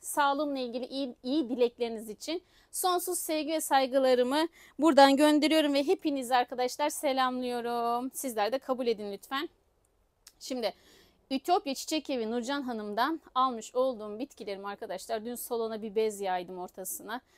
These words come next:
Yavaş yavaş diktim çünkü çok migrenim vardı son iki gündür. Aslında çekilmiş bir videom daha var. Ee, onu da editleyemedim, vakit bulamadım ama şimdi arkadaşlar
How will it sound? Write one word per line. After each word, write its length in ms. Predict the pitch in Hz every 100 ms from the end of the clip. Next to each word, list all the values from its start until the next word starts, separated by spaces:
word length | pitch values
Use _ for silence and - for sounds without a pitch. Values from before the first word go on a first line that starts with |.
| _ -
Yavaş 340 | 330 320 311 262
yavaş 260 | 247 -
diktim 220 | 285 269
çünkü 340 | 254 269 262 277
çok 240 | - 277
migrenim 440 | 226 202 220 208 202
vardı 260 | 196 196
son 200 | - 226
iki 200 | 214 220
gündür. 360 | 208 214 240 339 _ _ - -
Aslında 380 | 277 - 311
çekilmiş 540 | 330 320 277 311 339 294
bir 100 | 294
videom 420 | 302 302 320 302
daha 260 | 302 349 294
var. 240 | 285 330 -
Ee, 180 | 240 226 -
onu 240 | 254 330
da 60 | 285
editleyemedim, 640 | 247 247 - 285 262 226
vakit 260 | 240 262 -
bulamadım 380 | 277 302 240 254
ama 300 | 311 262 294 _ _ _ _ _ _ _ -
şimdi 280 | 494 440
arkadaşlar 800 | 320 330 277 233 - 208 190 -